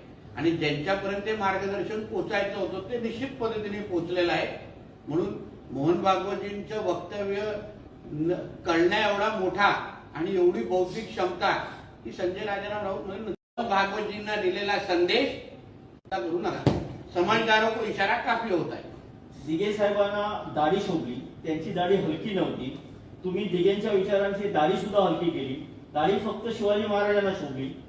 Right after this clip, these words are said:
Speaker 2: तुमची दाढी ही औरंगजेबाची, अफजल खानाची दाढी आहे, जी महाराष्ट्रावर चाल करून आली आहे, असं संजय राऊत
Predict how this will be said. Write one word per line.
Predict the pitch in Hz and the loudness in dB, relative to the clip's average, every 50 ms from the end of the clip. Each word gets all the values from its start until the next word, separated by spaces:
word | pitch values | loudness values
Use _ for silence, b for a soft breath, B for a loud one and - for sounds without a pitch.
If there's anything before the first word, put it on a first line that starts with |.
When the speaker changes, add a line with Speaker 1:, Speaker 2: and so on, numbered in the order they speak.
| - - - | -18 -16 -10
Speaker 2:
तुमची | 175 180 190 185 - 233 226 | -6 -4 -4 -2 -2 -2 0
दाढी | 208 208 202 196 202 | 4 4 4 6 4
ही | 208 196 208 - - - - | 2 2 0 -2 -4 -2 -2
औरंगजेबाची, | 180 175 185 196 202 196 196 190 190 190 185 180 175 - 196 202 202 202 - - - - - - | 2 4 4 4 4 2 2 0 2 2 2 2 0 0 0 0 0 -2 -4 -6 -10 -14 -12 -4
अफजल | 175 170 - 175 196 202 196 165 | -2 -2 0 2 2 2 2 2
खानाची | 196 190 185 175 175 202 | 0 2 2 2 2 0
दाढी | 175 160 160 156 165 180 175 | 0 2 4 4 4 6 4
आहे, | 165 156 - - - - | 4 4 2 0 -2 -2
जी | 165 185 | 0 0
महाराष्ट्रावर | 175 160 147 151 165 185 196 190 - 180 175 180 175 - | 2 2 2 2 4 2 2 2 2 2 2 2 0 -2
चाल | - - 175 180 190 - | 0 2 2 2 2 2
करून | 196 196 185 180 170 165 | 2 2 2 4 4 2
आली | 151 147 147 | 2 0 0
आहे, | 143 147 | -2 -2
असं | 143 143 165 165 - | -4 -4 -2 -4 -4
संजय | - 151 147 160 165 160 | -4 -4 -4 -2 -2 -2
राऊत | 156 170 170 | -2 -2 -4